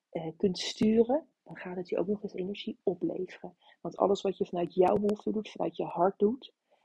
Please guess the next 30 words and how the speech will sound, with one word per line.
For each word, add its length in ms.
hè, 160
en 200
wat 180
dat 200
vervulling 680
geeft, 400
dat 200
vult 440
je. 300
Dat, 140
het 200
vervullen 760
heeft 300
echt 240
ook 200
energetisch, 760
is 200
het 140
een 200
vervulling. 580
En 120
dat 200
is 160
fijne 340
energie, 520
die 140
jou 160
dus 160
ook 160
energie 460